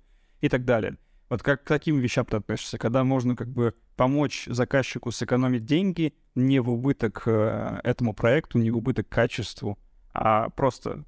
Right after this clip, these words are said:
делать это или не делать? Клиент изначально, может быть, даже и не знает, что есть такая возможность, он, может быть, и не заметит разницы, если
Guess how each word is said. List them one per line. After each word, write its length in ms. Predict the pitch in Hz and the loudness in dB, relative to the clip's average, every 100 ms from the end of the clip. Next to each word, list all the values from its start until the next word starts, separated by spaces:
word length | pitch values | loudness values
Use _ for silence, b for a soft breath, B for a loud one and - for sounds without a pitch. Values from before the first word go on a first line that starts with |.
| - | -2
делать 320 | 131 180 180 | 2 2 0
это 120 | 151 127 | 0 0
или 120 | 120 | 2
не 100 | 127 | 0
делать? 320 | 123 107 95 - - | 2 0 -2 -12 -8
Клиент 380 | - 135 202 - | 0 2 2 0
изначально, 420 | 123 - 165 143 | -2 0 0 2
может 180 | 127 117 | 0 -2
быть, 80 | 110 | 0
даже 220 | 123 120 | 0 2
и 20 | |
не 100 | 123 123 | 0 2
знает, 360 | 131 113 87 | 2 2 0
что 180 | - 120 | -2 -2
есть 120 | 107 | -2
такая 200 | 98 110 | -2 -2
возможность, 480 | 107 117 156 139 - | 0 0 0 -2 -2
он, 100 | 120 | 2
может 180 | 123 123 | 2 0
быть, 160 | - - | -4 -2
и 40 | |
не 60 | 120 | 0
заметит 360 | 127 135 - | 2 2 2
разницы, 360 | 113 120 120 - | 0 0 -2 -4
если 300 | 110 - - | -4 -4 -6